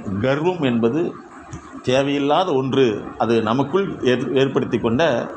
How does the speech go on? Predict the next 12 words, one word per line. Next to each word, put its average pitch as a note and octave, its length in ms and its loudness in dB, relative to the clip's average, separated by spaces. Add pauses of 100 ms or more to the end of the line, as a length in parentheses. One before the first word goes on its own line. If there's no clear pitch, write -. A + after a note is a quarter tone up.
(140)
ஒரு A2+ 200 2
போலி F3 400 4 (100)
முகம் B2+ 360 2
என்பது A2+ 360 0 (680)
அவர்களுக்கு A#2 540 0
புரியும் C#3 300 4
பொழுது C#3 300 2 (600)
அவர்களால் A2 460 2 (220)
வெளியே B2 280 4
செல்ல A#2+ 260 2
முடியாத G#2+ 360 -2
அளவுக்கு B2 340 0